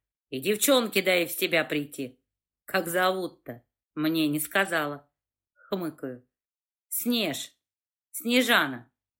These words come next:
Тоже встаю. «Из ваших?» «Ого! Матери не расскажем, да?» Подмигивает. «Да похер! За языком-то следи». Мы идём к машине.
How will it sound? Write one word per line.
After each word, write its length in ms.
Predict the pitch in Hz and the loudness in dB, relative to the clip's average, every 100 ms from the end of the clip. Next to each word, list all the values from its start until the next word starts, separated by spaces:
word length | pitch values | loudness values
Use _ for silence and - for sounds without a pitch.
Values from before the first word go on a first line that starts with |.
| _ - | _ 0
Тоже 260 | 175 135 | 0 0
встаю. 500 | 131 - 139 131 127 _ _ _ _ _ | -6 -6 -6 -6 -10 _ _ _ _ _
«Из 220 | 180 147 | 0 2
ваших?» 500 | 143 160 202 - - _ _ _ _ _ | 2 0 -2 -6 -12 _ _ _ _ _
«Ого! 600 | 175 240 226 196 190 - _ _ _ _ _ _ | 2 4 4 0 0 -6 _ _ _ _ _ _
Матери 680 | 180 185 180 - 143 139 135 | -2 0 0 0 -2 -2 -2
не 140 | 139 | -2
расскажем, 600 | 143 156 - 262 233 147 | 0 -2 2 2 2 -2
да?» 260 | 135 190 - _ _ _ | 0 -2 -4 _ _ _
Подмигивает. 720 | 156 156 151 131 131 127 123 _ _ _ _ | -4 -2 -4 -4 -6 -8 -12 _ _ _ _
«Да 180 | 190 262 | 2 4
похер! 480 | - 214 - 127 - _ _ _ _ _ | 4 2 0 -6 -12 _ _ _ _ _
За 240 | 139 131 147 | -4 -2 2
языком-то 880 | 151 156 170 214 - 214 139 - | 2 2 2 0 2 2 2 -8
следи». 680 | 123 - 147 156 202 202 _ _ _ _ _ _ 226 | -10 -4 -2 -2 -4 -6 _ _ _ _ _ _ -2
Мы 220 | 269 202 | 0 0
идём 240 | 165 170 | -2 -6
к 100 | - 160 | -6 -6
машине. 520 | 156 - 139 123 | -6 -6 -8 -10